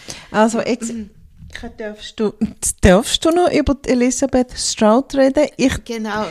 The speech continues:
Speaker 1: ich muss, ich tu schnell sagen, wenn ich, nachher, nachher
Speaker 2: Ja,
Speaker 1: hast du
Speaker 2: sag
Speaker 1: deine
Speaker 2: du.
Speaker 1: Plattform, ich sage. <laughs> Ähm, meine Mutter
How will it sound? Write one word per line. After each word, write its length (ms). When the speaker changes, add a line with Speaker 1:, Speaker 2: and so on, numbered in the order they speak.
Speaker 1:
ich 120
muss, 360
ich 160
tu 100
schnell 260
sagen, 360
wenn 160
ich, 180
nachher, 460
nachher 380
Speaker 2:
Ja, 100
Speaker 1:
hast 280
du 40
Speaker 2:
sag 200
Speaker 1:
deine 260
Speaker 2:
du. 60
Speaker 1:
Plattform, 560
ich 260
sage. 300
<laughs> 260
Ähm, 480
meine 200
Mutter 460